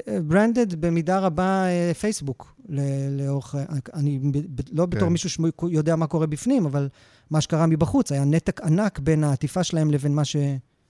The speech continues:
Speaker 2: מה שהם באמת, אה, אתה יודע, עשו ו-, ויישמו.
Speaker 1: כן.
Speaker 2: אמ,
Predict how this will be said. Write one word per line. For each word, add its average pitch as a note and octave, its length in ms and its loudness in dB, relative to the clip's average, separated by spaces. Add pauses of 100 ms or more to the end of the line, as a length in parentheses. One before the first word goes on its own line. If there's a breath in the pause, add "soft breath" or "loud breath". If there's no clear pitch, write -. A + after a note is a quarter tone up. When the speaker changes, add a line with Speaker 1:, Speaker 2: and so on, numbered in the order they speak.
(300)
Speaker 2:
מה D3 100 -4
שהם C#3 220 0
באמת, C#3+ 360 2
אה, D3 60 0 (640)
אתה C#3 100 -6
יודע, C#3+ 200 0
עשו D#3+ 360 0
ו-, D3 120 -4 (840)
ויישמו. C#3 480 2
Speaker 1:
כן. - 800 -16
Speaker 2:
אמ, C3+ 420 2